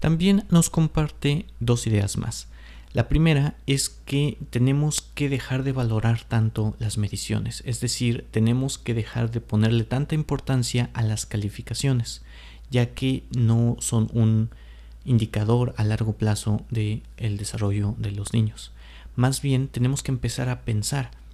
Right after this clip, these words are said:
qué es lo que vamos a medir, qué es lo que realmente tiene importancia y a eso darle un valor. La segunda de estas ideas es que la pobreza es una discapacidad, al menos así la plantea él,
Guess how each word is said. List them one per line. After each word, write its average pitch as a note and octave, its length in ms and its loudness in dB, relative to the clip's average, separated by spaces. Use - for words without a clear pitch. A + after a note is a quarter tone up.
qué C#3 80 2
es C#3 80 0
lo D3+ 120 0
que C#3+ 120 -6
vamos C3 300 -2
a A#2 40 -2
medir, G#2 340 -2
qué D3 100 -2
es C#3+ 80 -4
lo D3+ 180 -4
que B2+ 240 -4
realmente B2+ 540 2
tiene A#2+ 220 2
importancia A2 840 0
y G#2+ 120 -4
a A#2 100 2
eso A2+ 260 0
darle G2+ 320 -2
un G2 140 -2
valor. G#2 320 -6
La A#2 80 2
segunda C#3 640 2
de A#2+ 80 0
estas A#2+ 260 -4
ideas C3+ 480 -2
es C3 380 -2
que C3+ 380 -2
la A#2+ 160 -4
pobreza A#2 720 -4
es - 180 -6
una A2 160 2
discapacidad, - 720 -6
al G#2+ 160 2
menos B2+ 400 2
así - 220 -2
la A2 140 2
plantea G#2 420 0
él, G#2+ 120 0